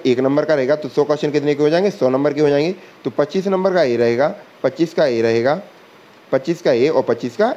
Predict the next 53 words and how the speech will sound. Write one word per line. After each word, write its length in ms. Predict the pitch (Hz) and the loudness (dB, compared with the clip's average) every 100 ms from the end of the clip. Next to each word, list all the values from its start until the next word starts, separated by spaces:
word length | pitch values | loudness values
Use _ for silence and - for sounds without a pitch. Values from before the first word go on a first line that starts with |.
| - | -4
ए, 120 | 98 - - - | -6 -8 -18 -4
ठीक 100 | 180 | -2
है। 160 | 165 - - - - 165 | -2 -6 -20 -20 -4 -2
अब 120 | 214 | 0
अगर 200 | 214 214 | 2 2
बात 220 | 190 180 | 2 2
करते 240 | 185 156 170 | 0 0 0
हैं 80 | |
आपकी, 240 | 165 165 156 | 0 2 0
आपकी 340 | 151 165 175 131 | 0 -2 -2 0
मैथ 300 | 127 156 160 | 2 0 0
वीक 220 | 160 151 | -2 2
है 100 | 151 - - | 0 -2 -6
तो 60 | 139 | -4
कोई 220 | - 180 | 2 2
दिक्कत 220 | 202 214 | 2 0
नहीं 180 | 175 165 | 0 0
है, 60 | 180 | 0
अगर 220 | 151 165 | 2 2
आपकी 240 | 160 165 | 0 -2
हिंदी 280 | 127 127 160 | -4 0 0
वीक 180 | 170 165 | 2 2
है 80 | 165 | 2
तो 120 | 165 | 2
आपके 220 | 147 165 156 | 0 0 -2
पच्चीस 380 | 135 - 160 160 | -2 0 -2 0
यहाँ 240 | 117 110 120 | -2 0 0
पे 120 | 147 | -2
से 160 | - 147 | -4 0
solve 260 | 156 151 143 - - - | 0 0 -6 -18 -20 -4
कर 100 | 151 | -2
सकते 300 | 160 - 151 | -2 -2 0
हैं, 160 | 175 196 | 0 -2
पच्चीस 220 | 160 143 151 | -4 -2 -2
नंबर 200 | 156 135 | 0 2
यहाँ 180 | 120 | 0
से 80 | 127 | 0
पा 120 | 156 151 | 0 -2
सकते 240 | 139 165 | -2 -4
हैं। 120 | 180 180 - - | -6 -8 -20 -4
ऐसा 200 | 156 160 | -2 0
कोई 280 | 185 160 175 | -2 2 2
दिक्कत 260 | 180 180 175 | 2 0 0
नहीं 200 | 160 170 | 0 2
कि 80 | 175 | 0
आपकी 200 | 156 156 | 0 0
मैथ 280 | 123 139 143 | 0 0 0
वीक 200 | 156 160 | 0 2
है 100 | 156 | 0
तो 140 | 151 | 2
आप 240 | 139 139 | 0 0
लोगों 240 | 139 139 143 | 0 2 2
की 240 | 147 147 | 0 0